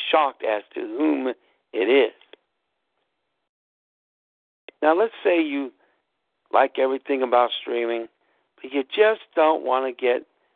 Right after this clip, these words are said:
our particular device. That's okay. I understand that. You won't get the best of the best, but that's okay. Now, let's say you want to be in this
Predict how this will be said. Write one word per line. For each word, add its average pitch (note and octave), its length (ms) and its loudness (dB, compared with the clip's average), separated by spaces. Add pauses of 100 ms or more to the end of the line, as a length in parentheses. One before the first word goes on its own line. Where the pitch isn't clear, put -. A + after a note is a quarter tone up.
(400)
our A2 180 6
particular A#2 560 -12
device. G#2+ 320 -10 (760)
That's G3+ 300 -10
okay. G#3 680 0 (1200)
I D#3+ 140 4
understand F#3 680 2
that. F#3+ 240 2 (720)
You C#3 140 -6
won't D#3 240 2
get D#3 160 -2
the D3 60 -8
best D3+ 320 2
of C3 80 -8
the C3 60 -8
best, G3 360 -4
but D#3+ 140 -10
that's E3 240 -2
okay. G#2 580 -6 (1400)
Now, F#3+ 120 2
let's A3+ 180 0
say G3+ 160 4
you G3 260 -6 (420)
want A2+ 400 2
to D#3 100 -4
be E3+ 240 2
in F3 100 -2
this F3 140 0